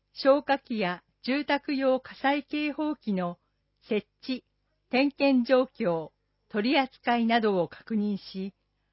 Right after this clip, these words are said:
火災予防を怠らないようにしましょ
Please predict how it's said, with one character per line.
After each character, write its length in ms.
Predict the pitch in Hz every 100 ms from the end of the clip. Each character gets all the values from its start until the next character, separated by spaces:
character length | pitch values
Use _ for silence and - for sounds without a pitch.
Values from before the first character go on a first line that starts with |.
| _
火 140 | - 220
災 320 | - 285 277
予 140 | 311
防 400 | 262 233 208 185
を 140 | 180 - -
怠 400 | - 247 - 285
ら 140 | 294
な 160 | 285 285
い 100 | 285
よ 120 | 294
う 40 |
に 120 | 233
し 140 | 208 196
ま 120 | 185
し 140 | -
ょ 280 | 208 180 151